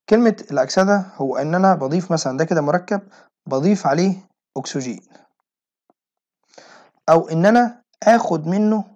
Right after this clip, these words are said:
هيدروجين، أو إن أنا آخد منه إلكترون، والاتنين هم هم واحد. يعني لو بضيف عليه أكسجين يعتبر بالنسبة لنا إحنا لحد دلوقتي واحد، يعني في، بالنسبة للدرس بتاعنا واحد، لكن بشكل عام في الكيمياء والكلام ده كله لأ، مش واحد طبعًا.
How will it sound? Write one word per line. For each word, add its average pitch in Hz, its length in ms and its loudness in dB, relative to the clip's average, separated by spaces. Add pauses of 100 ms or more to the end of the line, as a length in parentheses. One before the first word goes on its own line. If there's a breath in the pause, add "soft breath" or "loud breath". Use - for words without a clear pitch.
(220)
هيدروجين، 139 680 -4 (1400 loud breath)
أو 147 200 0
إن 165 160 -2
أنا 196 340 2 (200)
آخد 170 380 -2
منه 170 440 -4
إلكترون، 143 500 -4
والاتنين 131 480 -4
هم 175 220 0
هم 170 180 0
واحد. - 360 -4 (680)
يعني 127 260 -4
لو 127 140 -6
بضيف 147 300 -2
عليه 165 200 0
أكسجين 131 480 -10 (560)
يعتبر 151 380 2
بالنسبة 131 460 -6
لنا 180 120 0
إحنا - 140 -6
لحد 170 220 -4
دلوقتي 143 380 -4
واحد، 127 280 -4
يعني 101 240 -12
في، 110 140 -14
بالنسبة 131 400 -4
للدرس 147 300 -4
بتاعنا 160 260 -4
واحد، 123 220 -6
لكن 123 220 -8
بشكل 143 320 -2
عام 175 260 0
في 175 80 -12
الكيمياء 151 360 -4
والكلام 165 240 -8
ده 160 80 -2
كله 160 200 -4
لأ، 131 100 -4
مش 131 200 -16
واحد - 200 -12
طبعًا. - 240 -12